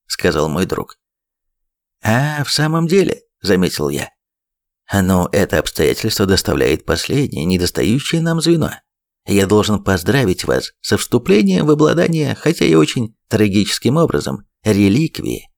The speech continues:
имеющей большую ценность, но еще большее историческое значение». «Что же это такое?» задыхаясь от изумления,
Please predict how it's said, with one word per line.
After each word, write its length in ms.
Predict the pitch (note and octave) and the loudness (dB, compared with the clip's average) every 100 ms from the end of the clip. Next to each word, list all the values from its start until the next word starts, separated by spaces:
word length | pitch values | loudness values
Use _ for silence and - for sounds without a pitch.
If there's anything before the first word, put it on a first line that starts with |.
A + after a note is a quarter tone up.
| _ _ | _ _
имеющей 640 | E2+ D2 E2+ G#2+ - F#2+ | -2 0 2 2 0 0
большую 640 | F2 E2 E2 - D#2+ C#2 - | 2 2 2 0 2 2 0
ценность, 680 | - F2+ F3 F#3 D#3 - | -2 0 2 0 -2 -6
но 140 | E3 - | -2 0
еще 360 | C#3 B2 B2 | -2 -2 -2
большее 600 | A2 D3 C#3+ - C#3+ C#3 - D3+ | 0 0 0 0 0 0 2 0
историческое 800 | - - B2 A#2+ F3 - - E3+ | 0 0 0 2 0 -6 -2 -2
значение». 560 | E3 D#3 - D2 - _ _ _ _ _ _ _ _ _ _ | 0 -2 -4 -8 -10 _ _ _ _ _ _ _ _ _ _
«Что 560 | - - - F2+ B2+ F3+ | -8 -8 -2 2 4 4
же 200 | F3 E3 | 2 0
это 360 | - E3+ E3+ | 0 0 0
такое?» 640 | E3+ E3+ - D#3+ B1 - - _ _ - | 0 -4 0 0 0 -4 -12 _ _ -4
задыхаясь 720 | F2 F#2+ F2 - G#2+ F#2+ - | 0 2 2 2 2 2 -2
от 200 | - G2+ | -4 0
изумления, 800 | F#2+ F2 E2+ F2 E3 F3 E3+ D#3 | 0 0 0 0 0 -2 -4 -8